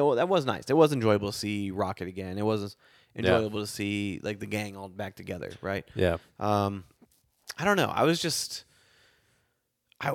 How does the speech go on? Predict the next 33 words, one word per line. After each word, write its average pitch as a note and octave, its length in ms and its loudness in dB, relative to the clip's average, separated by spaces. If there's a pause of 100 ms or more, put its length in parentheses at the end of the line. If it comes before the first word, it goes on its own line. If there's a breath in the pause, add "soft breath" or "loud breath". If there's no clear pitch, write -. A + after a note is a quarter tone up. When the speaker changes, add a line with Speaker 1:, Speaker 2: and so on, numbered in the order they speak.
Speaker 1:
I D3+ 80 0
want F#3 440 -4
to, C#3+ 640 0
I A#2 60 2
want D3+ 220 4
to G#3+ 80 6
enjoy C3+ 280 6
these C3+ 120 2
for - 80 -2
what B2+ 140 2
they D#3+ 100 6
are. G#2+ 380 2
Like, A2 160 2
Werewolf D3 220 4
by B2+ 100 6
Night A2+ 120 2
was G#2 140 -4
fantastic, G2 600 -6
but, G2+ 100 -2
like, G#2 120 -2
where A#2+ 260 2
does A#2+ 120 -4
Werewolf A2 300 -2
by G2+ 120 -2
Night G2 200 -4
stand G#2 720 -4
in G#2 520 -4
the G#2 160 -6
M G#2 200 -6
C - 180 -6
U G2+ 580 -4
moving G2+ 260 -4
forward? A2 580 2